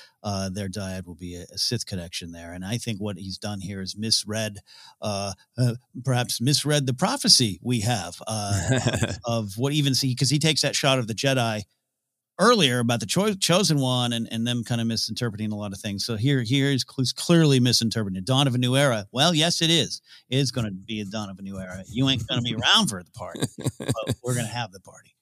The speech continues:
Speaker 2: Yeah, exactly. Yeah, I think for me, there's the, yeah, the, there's the explicit moment n-, later in, in Rise of Skywalker where he, you know, uses his, uh, uh, his Force Steel,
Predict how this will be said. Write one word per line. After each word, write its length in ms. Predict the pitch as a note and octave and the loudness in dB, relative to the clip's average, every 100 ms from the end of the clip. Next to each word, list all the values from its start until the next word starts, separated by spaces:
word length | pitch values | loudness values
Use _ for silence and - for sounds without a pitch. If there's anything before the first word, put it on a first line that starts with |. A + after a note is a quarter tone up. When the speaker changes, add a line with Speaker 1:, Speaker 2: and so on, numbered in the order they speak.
| _ _ _ _ - | _ _ _ _ -2
Speaker 2:
Yeah, 400 | F2+ D2 A#1 - - | 0 -2 -8 -10 -2
exactly. 720 | A2+ G2 F#2 E2 D#2+ E2 D2 | 0 2 2 2 0 -4 -6
Yeah, 220 | - D3 B2+ | 2 4 4
I 80 | |
think 220 | C3 F#3+ D3+ | 4 4 2
for 140 | C3+ | 2
me, 160 | A#2+ G#2+ | 6 6
there's 220 | F2+ E2 | 6 2
the, 240 | F2+ F#2 - | -2 -2 0
yeah, 200 | B2+ - | -2 0
the, 220 | F2+ F2 | -4 -4
there's 360 | F2+ F2+ F2 F2 | 0 0 0 0
the 80 | G2 | -2
explicit 400 | - - G3+ C3 | 0 2 2 4
moment 340 | A2 G#2 G2+ - | 2 2 0 -4
n-, 140 | A#2 - | -8 -4
later 460 | C3+ C#3+ C#3 G#2 | 2 6 8 6
in, 260 | F#2+ F#2+ F#2 | 4 4 0
in 220 | - F#2+ | 0 0
Rise 200 | F2 E2+ | 2 0
of 100 | E2 - | -2 -2
Skywalker 480 | F2 D#2 D#2 F2+ | 0 0 0 0
where 180 | D#2 D#2 | 0 0
he, 380 | D#2+ D#2+ D2 D2 | 0 0 0 -4
you 80 | - | -6
know, 240 | E2 D2 D2+ | -4 -4 -6
uses 680 | - B1 - F2+ F2+ D#2 D2+ | -8 -14 -6 -2 0 0 -2
his, 220 | E2 D2 | -2 -2
uh, 160 | D#2 D2 - - - | -2 -4 -8 -20 -6
uh, 320 | F#2+ F2 D#2 D#2 | 0 2 2 2
his 220 | F2+ D#2+ | 0 0
Force 300 | - A2+ A2 | 2 2 2
Steel, 640 | - - B2 A2 F2 E2+ | -2 0 6 6 6 2